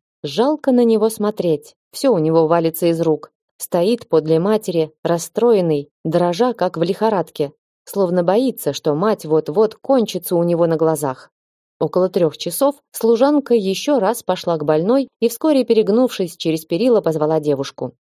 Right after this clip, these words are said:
Когда Полина поднялась на площадку второго этажа, Вероника сказала: «Вам бы зайти туда, барышня, да помочь ему. Всё равно, пускай она сердится.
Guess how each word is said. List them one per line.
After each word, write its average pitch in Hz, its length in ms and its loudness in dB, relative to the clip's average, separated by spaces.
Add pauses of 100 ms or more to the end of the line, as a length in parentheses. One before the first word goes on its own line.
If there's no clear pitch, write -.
Когда 156 300 -2
Полина 151 360 -2
поднялась 156 500 0
на 156 80 -4
площадку 165 560 -4
второго 139 460 0
этажа, 156 400 0 (260)
Вероника 208 480 2
сказала: 156 520 -4 (400)
«Вам 165 280 -2
бы 170 100 0
зайти 170 380 -2
туда, 175 320 0
барышня, 170 580 -2 (140)
да 190 140 -4
помочь 202 460 -2
ему. 175 360 0 (180)
Всё - 180 -2
равно, 214 380 2
пускай 208 460 0
она 185 160 0
сердится. 160 640 -4